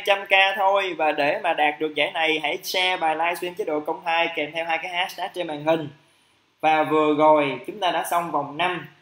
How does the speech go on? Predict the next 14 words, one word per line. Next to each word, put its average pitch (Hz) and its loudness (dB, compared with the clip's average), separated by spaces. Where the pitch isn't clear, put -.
Thì 143 -4
vòng 147 -6
năm, 175 -4
người 143 -2
chiến 247 -8
thắng 233 -4
được 160 -2
giải 147 -4
là 139 -2
bạn 127 -10
nào 135 -8
ta? 156 -4
Á 247 4
đù! 247 10